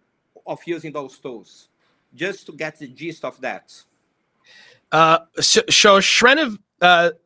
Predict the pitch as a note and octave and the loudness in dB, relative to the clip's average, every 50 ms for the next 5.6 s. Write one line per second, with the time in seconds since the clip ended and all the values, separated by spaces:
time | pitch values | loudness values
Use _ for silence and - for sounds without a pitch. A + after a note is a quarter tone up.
0 | _ _ _ _ - D#3 D#3 D3 - - - - - A3+ A#3+ A#3+ A#3 A#3 A3+ A3 | _ _ _ _ -6 -6 -4 -4 -2 -2 -2 -2 0 2 4 4 4 4 2 2
1 | - - G3+ G#3+ A3 G#3+ G#3 G3+ F#3+ F#3+ F#3+ F3+ F3+ F3+ E3+ - E3 E3 D#3 D3+ | 2 2 4 6 6 6 6 6 4 4 2 2 0 -4 -6 -2 0 2 2 2
2 | D#3 D3+ D3+ D3+ D3 C#3+ C3+ C#3 _ _ _ C3+ D3 D#3+ D#3 D#3 D3+ D3 C#3+ C#3 | 0 -2 -2 0 0 -2 -2 -4 _ _ _ -4 -2 0 2 4 4 4 4 4
3 | C3+ C3 C3+ - _ _ _ _ _ _ _ _ _ _ _ _ _ _ _ _ | 2 0 0 -4 _ _ _ _ _ _ _ _ _ _ _ _ _ _ _ _
4 | _ _ _ _ _ _ _ _ _ _ _ _ _ _ - D3 C#3+ C#3+ C#3 C3+ | _ _ _ _ _ _ _ _ _ _ _ _ _ _ -2 0 2 4 4 4
5 | C3+ B2+ B2 B2 B2 - - - F3 D#3 C3+ B2 | 2 2 0 -4 -6 -4 -2 0 0 0 -2 -6